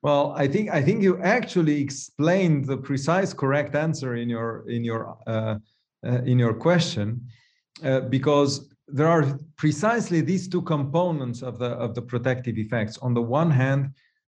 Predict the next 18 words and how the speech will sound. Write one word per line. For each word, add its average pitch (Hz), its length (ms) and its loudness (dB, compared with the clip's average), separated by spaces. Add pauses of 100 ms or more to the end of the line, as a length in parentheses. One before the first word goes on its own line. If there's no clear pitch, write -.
(120)
uh, 120 180 2
the 120 140 0
cells 170 300 2
are 170 320 0
able 151 380 0
to 127 120 -6
react, 131 580 -4 (140)
uh, 113 380 -4 (200)
better 127 640 0
in 123 160 2
terms 131 380 0
of 120 200 -4
eliminating 131 680 0
the, 143 180 -6
uh, - 220 -10 (100)
eliminating 143 720 4
the 143 140 0
organism 143 800 -2